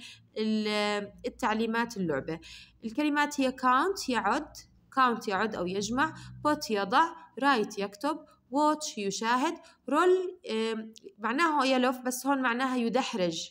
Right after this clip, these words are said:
يدحرج الكرة. roll يدحرج، pick up يلتقط، skittles قناني الخشبية، ديسك مقعد، number رقم، ball كرة. Number one زي ما احنا شايفين بالصورة هون،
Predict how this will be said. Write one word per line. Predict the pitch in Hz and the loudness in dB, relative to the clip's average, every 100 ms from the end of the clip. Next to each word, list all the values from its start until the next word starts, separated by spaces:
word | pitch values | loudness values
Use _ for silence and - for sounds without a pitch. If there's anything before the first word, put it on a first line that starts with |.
| - | -12
يدحرج | 202 233 - 190 185 | -4 -4 -4 -6 -8
الكرة. | 180 226 175 156 - - - - - | -4 -2 -2 -4 -12 -20 -20 -18 -4
roll | 226 277 294 | 2 2 2
يدحرج، | 214 214 214 240 285 - - _ 330 | 0 -2 -2 -2 -2 -4 -14 _ -2
pick | 339 - | 0 0
up | 214 - | -2 -2
يلتقط، | 226 240 269 - 339 339 - - - | -6 -2 -4 0 -2 -2 -18 -20 -10
skittles | 277 - 339 339 302 285 233 - | -8 -2 0 2 2 0 0 -6
قناني | - 247 269 190 170 | -2 0 0 -2 -4
الخشبية، | - - 220 220 262 269 | -8 -8 -6 -2 0 0
ديسك | 254 269 - - | 0 -2 -4 -8
مقعد، | 202 226 254 285 240 233 | -4 0 2 2 2 0
number | 240 190 175 | 2 0 0
رقم، | 226 233 320 294 | 0 2 2 4
ball | 277 294 294 - | 4 4 2 -2
كرة. | 180 - - _ _ _ _ _ _ _ _ - _ _ - | -4 -4 -10 _ _ _ _ _ _ _ _ -20 _ _ -6
Number | 302 392 190 180 | 2 4 4 4
one | 185 240 381 | 4 4 2
زي | 320 285 | 0 -2
ما | |
احنا | 269 285 | -2 -4
شايفين | 262 254 254 226 | -2 0 0 -2
بالصورة | 185 - 240 214 | -4 -4 0 2
هون، | 202 220 285 | 4 4 6